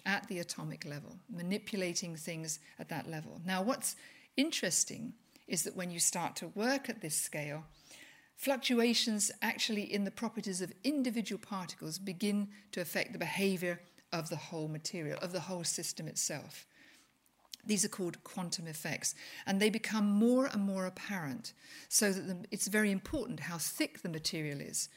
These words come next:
how wide it is, because these low dimensions have this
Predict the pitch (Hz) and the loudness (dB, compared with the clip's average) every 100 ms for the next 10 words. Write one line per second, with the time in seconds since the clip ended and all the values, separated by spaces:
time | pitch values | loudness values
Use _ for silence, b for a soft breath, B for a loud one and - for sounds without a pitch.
0 | B B - 175 175 214 247 240 170 - | B B -6 -2 2 4 6 6 2 -6
1 | - - - B B - 185 170 180 240 | -2 -4 -4 B B -2 0 2 4 6
2 | 262 240 220 214 196 180 185 - - 156 | 6 6 6 4 2 0 -2 -4 -6 -6
3 | 147 - b - 175 175 165 - | -8 -10 b -8 -6 -4 -4 -6